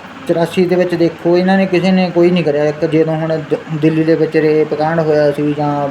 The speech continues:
ਕਲਕੱਤਾ, ਬ-, ਬੰਗਾਲ ਦੇ ਵਿੱਚ ਹੋਇਆ ਸੀ, ਉੱਥੇ ਲੋਕ ਸੜਕਾਂ 'ਤੇ ਆ ਕੇ ਪ੍ਰੋਟੈਸਟ ਹੋਏ ਵੀ ਇਹਨਾਂ ਨੂੰ ਅਰੈਸਟ ਕਰੋ। ਜਦੋਂ ਚੁਰਾਸੀ ਦੇ ਵਿੱਚ ਹੋਇਆ, ਕੋਈ ਨਹੀਂ ਬਾਹਰ ਆਇਆ,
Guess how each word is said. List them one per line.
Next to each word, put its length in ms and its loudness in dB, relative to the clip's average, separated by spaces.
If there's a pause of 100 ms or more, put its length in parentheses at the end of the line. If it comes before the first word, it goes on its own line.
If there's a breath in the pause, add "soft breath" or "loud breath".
(400)
ਕਲਕੱਤਾ, 580 -4
ਬ-, 120 0
ਬੰਗਾਲ 500 0
ਦੇ 80 -2
ਵਿੱਚ 200 -2
ਹੋਇਆ 120 0
ਸੀ, 80 -2
ਉੱਥੇ 180 -2
ਲੋਕ 380 0
ਸੜਕਾਂ 420 -2
'ਤੇ 140 -2
ਆ 100 2
ਕੇ 200 2 (480 loud breath)
ਪ੍ਰੋਟੈਸਟ 480 -2
ਹੋਏ 300 2
ਵੀ 160 -2
ਇਹਨਾਂ 220 0
ਨੂੰ 120 -2 (140)
ਅਰੈਸਟ 320 -4
ਕਰੋ। 260 -2 (680 loud breath)
ਜਦੋਂ 200 2
ਚੁਰਾਸੀ 440 0
ਦੇ 140 2
ਵਿੱਚ 260 0
ਹੋਇਆ, 180 2
ਕੋਈ 240 2
ਨਹੀਂ 160 0
ਬਾਹਰ 240 -4
ਆਇਆ, 240 -4